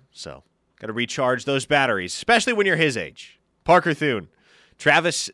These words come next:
Davidson here with you on the Ref Sports Radio Network, the home of Sooner fans. Hit the Air Comfort Solutions text line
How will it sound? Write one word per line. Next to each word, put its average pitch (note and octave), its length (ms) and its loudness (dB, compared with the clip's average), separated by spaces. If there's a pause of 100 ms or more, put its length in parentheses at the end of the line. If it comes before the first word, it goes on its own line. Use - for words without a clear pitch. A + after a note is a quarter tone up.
(100)
Davidson D#3 760 -2 (320)
here C3 180 -2
with A#2+ 260 -2
you E2+ 260 -8 (500)
on A2 140 -4
the G#2+ 60 -2
Ref G#2+ 160 0
Sports A2 320 -8
Radio G#2 200 -6
Network, F#2+ 320 -8
the F#2+ 100 -6
home F#2+ 140 -10
of F2 40 -12
Sooner F#2+ 240 -10
fans. G2+ 300 -8
Hit B3 260 -6
the A#3 180 -4
Air A3 200 4
Comfort A3 460 -6
Solutions F#3+ 640 -6
text - 380 -6
line C#3+ 360 -4